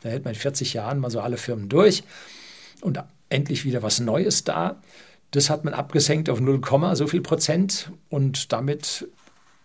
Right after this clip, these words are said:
ist der Status quo zementiert. Es wird nicht moderner, die alten Firmen bleiben da.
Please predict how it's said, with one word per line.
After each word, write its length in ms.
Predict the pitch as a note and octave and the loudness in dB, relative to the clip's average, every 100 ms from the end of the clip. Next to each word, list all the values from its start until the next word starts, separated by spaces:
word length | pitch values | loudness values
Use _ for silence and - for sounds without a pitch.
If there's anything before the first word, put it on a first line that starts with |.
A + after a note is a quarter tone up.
| _ _ _ _ - - | _ _ _ _ -20 -4
ist 180 | D3 - | -2 0
der 60 | |
Status 400 | C3 C#3+ B2 C3 | 0 0 -2 -2
quo 240 | - C#3 D3 | -2 -2 -2
zementiert. 680 | - C#3 B2+ A2+ D3+ D#3+ D#3 | 0 0 -2 -2 0 0 0
Es 220 | B2 - - | -6 -6 -4
wird 220 | C#3+ - | -4 -2
nicht 260 | C#3 - | -2 -2
moderner, 640 | B2+ B2 A2+ B2+ D#3+ D3 D3 - - - | -4 -2 0 2 4 4 2 -6 -16 -10
die 80 | F3 | -6
alten 260 | C3+ - | -6 -4
Firmen 680 | - - D3+ C#3 C#3 F#3 C#3 | -2 -2 0 0 -2 -2 -6
bleiben 360 | C3+ A#2 C3+ B2 | -4 -4 -4 -2
da. 420 | A2 - D2+ D#3 | 0 2 0 -2